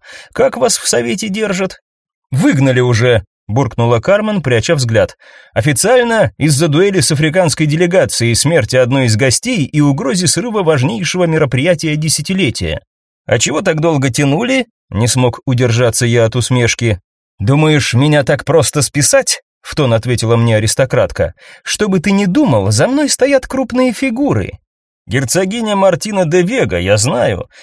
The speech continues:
и все же, кажется, вас переигрывают». «Война на носу, малыш, приходится выбирать между политической карьерой и целостностью государства. В армии я принесу больше пользы, да и изгнание из правительства —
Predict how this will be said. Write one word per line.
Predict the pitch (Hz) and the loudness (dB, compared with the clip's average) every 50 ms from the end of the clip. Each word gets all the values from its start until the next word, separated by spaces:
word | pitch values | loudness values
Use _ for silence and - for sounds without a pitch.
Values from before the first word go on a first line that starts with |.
| - _ | -16 _
и | - 139 147 | -4 -2 -2
все | 123 - - 233 277 240 | 0 -2 -2 -2 -2 -4
же, | 196 214 233 220 202 139 - - _ _ | -4 -2 0 0 0 0 -2 -4 _ _
кажется, | - 165 170 175 156 147 - - 139 139 | 0 2 2 2 2 0 0 0 0 2
вас | 165 156 143 - | 2 2 2 0
переигрывают». | - - 139 131 139 165 220 254 196 135 110 92 95 95 95 - - - _ _ _ _ _ _ _ _ | 0 0 0 0 0 0 -2 -4 -4 -2 -2 -2 -2 -4 -6 -10 -16 -18 _ _ _ _ _ _ _ _
«Война | - 131 151 214 226 226 220 226 254 294 294 202 | -4 -2 0 0 0 0 0 0 2 2 2 2
на | 139 131 | 2 2
носу, | 127 127 120 120 - - 135 | 2 2 2 2 2 0 2
малыш, | 131 127 127 127 127 135 127 117 - - - - _ - | 2 4 4 4 2 2 0 0 -2 -4 -6 -8 _ -4
приходится | - 202 180 - 262 233 240 208 - 226 | -4 -2 -2 -2 -2 -2 -2 -2 -2 -2
выбирать | 202 208 202 160 175 185 233 262 - - | -2 0 0 0 2 2 2 0 0 0
между | 170 208 220 190 196 214 | 0 0 0 0 -2 -2
политической | 180 214 202 196 143 131 165 - 226 - - - 240 | -2 -2 -2 -2 -2 -2 -2 -4 -4 -4 -4 -4 -2
карьерой | 196 - 226 214 165 131 143 170 208 226 233 190 - - - - | 0 0 0 2 2 2 2 0 0 -2 -6 -8 -10 -14 -10 -6
и | 190 190 | -4 -2
целостностью | - - 165 156 143 143 151 - - 175 170 - - 185 185 | 0 0 2 2 2 2 2 0 0 -2 -2 -4 -4 -6 -4
государства. | 175 180 - - 240 220 262 254 196 117 - - 101 82 - - _ _ _ _ _ _ _ - | -2 -2 -2 -2 -2 0 0 2 2 0 -2 -4 -4 -6 -6 -8 _ _ _ _ _ _ _ -2
В | 110 107 - | 0 2 2
армии | 262 269 196 143 117 107 101 104 | 2 2 2 2 2 2 2 2
я | 117 208 269 269 | 2 0 0 -2
принесу | 269 247 233 233 190 - - 214 | -2 -4 -2 -2 -2 -2 -2 -2
больше | 160 185 220 160 101 - - 117 | 0 0 0 0 0 0 -2 -2
пользы, | 104 - 117 113 104 101 90 104 110 98 87 - _ _ _ - | -2 0 0 0 0 0 0 0 0 -2 -2 -6 _ _ _ -4
да | 127 123 147 | -2 0 0
и | 170 170 156 156 | 0 2 2 2
изгнание | 143 123 113 139 143 135 120 110 107 107 104 110 | 2 2 2 2 2 2 2 2 2 0 0 0
из | 107 - | -2 -2
правительства — | - 120 117 110 113 117 - 143 156 165 - - 220 240 233 233 - | 0 0 0 2 0 0 -2 -2 -2 -2 -2 -2 0 0 0 0 -2